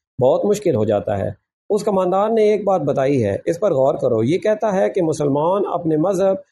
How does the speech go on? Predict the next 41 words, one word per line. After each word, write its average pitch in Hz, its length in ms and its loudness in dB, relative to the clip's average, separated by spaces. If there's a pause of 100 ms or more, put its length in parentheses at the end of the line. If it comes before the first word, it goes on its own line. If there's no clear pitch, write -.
(280)
और 151 100 4
अपने 165 260 0
अकीदे 160 340 0
के 180 120 0
वफादार 120 540 0
हैं 104 200 -4 (120)
और 160 140 2
वो 208 160 2
अपने 185 180 -2
खुदा 165 280 0
और 185 300 0
अपने 160 220 0
रसूल 160 320 0
का 165 120 -2
नाम 139 280 0
लेकर 143 280 0
लड़ते 113 320 -2
हैं। 98 200 -4 (400)
क्या 233 120 0
हमारी 175 320 2
फौज 208 280 2
में 208 100 0
अपने 190 200 -2
मजहब 208 260 0
की 196 160 -2
वफादारी 156 540 0
है? 139 280 0 (500)
इतनी 247 340 0
नहीं 196 280 2
जितनी 175 240 0
मुसलमानों 143 520 0
में 135 120 2
है। 95 240 -4 (520)
और 175 180 2
इस 247 140 2
पर 247 160 0
भी 208 120 0
गौर 151 280 2
करो, 131 520 0
अंदर 131 220 2
जगर, 120 400 0